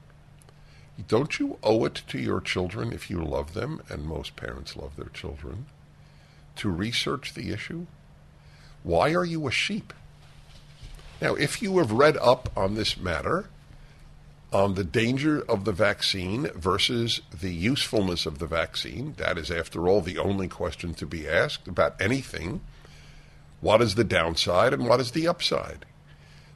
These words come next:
Don't you owe it to your child to have done this research before giving them a non-vaccine vaccine? Non-vaccine is not, is not a, an attack. It's a description. Vaccines prevent an illness. This does not.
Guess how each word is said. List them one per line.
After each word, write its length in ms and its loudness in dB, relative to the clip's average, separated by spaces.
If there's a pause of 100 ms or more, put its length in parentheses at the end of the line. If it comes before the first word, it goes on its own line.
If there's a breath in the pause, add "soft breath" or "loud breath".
Don't 280 6
you 280 0
owe 220 8
it 260 2
to 120 -6
your 180 2
child 800 4
to 140 2
have 140 0
done 220 6
this 260 0
research 600 -2 (480 loud breath)
before 340 4
giving 380 2
them 180 4
a 80 6
non-vaccine 880 2
vaccine? 520 0 (120)
Non-vaccine 720 0
is 160 -8
not, 240 -4
is 180 -10
not 220 -6
a, 200 -10 (120)
an 100 -2
attack. 480 -4
It's 140 -8
a 40 -10
description. 640 -10 (880 soft breath)
Vaccines 520 0
prevent 420 0
an 140 -2
illness. 380 -4
This 200 -8
does 180 -8
not. 280 -6